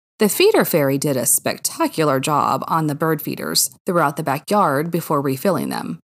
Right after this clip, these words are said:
all hanging from their respective tree branches. With zip ties, a secured sprinkler perched atop the wrought iron tabletop,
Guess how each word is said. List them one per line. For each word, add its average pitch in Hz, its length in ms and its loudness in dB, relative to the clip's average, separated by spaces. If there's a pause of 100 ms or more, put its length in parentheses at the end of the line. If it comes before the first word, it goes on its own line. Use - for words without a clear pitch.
(100)
all 185 340 4
hanging 151 420 0
from 151 180 -2
their 139 140 0
respective 139 680 -4
tree 139 240 -4
branches. 76 720 -8 (720)
With 214 180 4
zip 247 260 2
ties, 131 540 0 (260)
a 196 80 2
secured 247 560 2
sprinkler 196 640 2
perched - 520 -2
atop - 460 -2
the 165 120 0
wrought 156 340 2
iron 160 300 -2
tabletop, - 720 -6